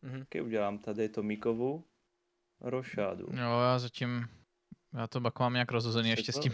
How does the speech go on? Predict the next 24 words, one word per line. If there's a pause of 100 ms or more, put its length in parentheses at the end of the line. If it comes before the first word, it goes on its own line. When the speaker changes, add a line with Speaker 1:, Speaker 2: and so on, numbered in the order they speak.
(120)
Speaker 3:
tady
jako
hýbu. (840)
Víte,
moje
myšlenkový
Speaker 2:
A
Speaker 3:
proces
Speaker 2:
jako,
Speaker 3:
je
jako (120)
live, (160)
ale
je
Speaker 2:
jako
Speaker 3:
to,
je
to,
Speaker 2:
me-,
Speaker 3:
je
to
Speaker 2:
mega.
Speaker 3:
hodně
rozlítaný.